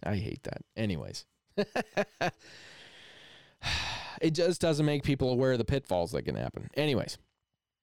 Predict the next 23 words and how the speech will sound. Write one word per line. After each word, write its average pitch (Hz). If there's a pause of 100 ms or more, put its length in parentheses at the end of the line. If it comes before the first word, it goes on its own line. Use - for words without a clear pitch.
(600)
once 143
again, 139 (260)
there's 110
not 123
enough 139
research. 123 (200)
There 98
always 107
needs 117
to -
be 131
more, 104 (680)
but -
that's 98
where 101
we're 98
at. 64
So 135 (500)
I -
went 123
into 156
the 151 (160)
legality. 143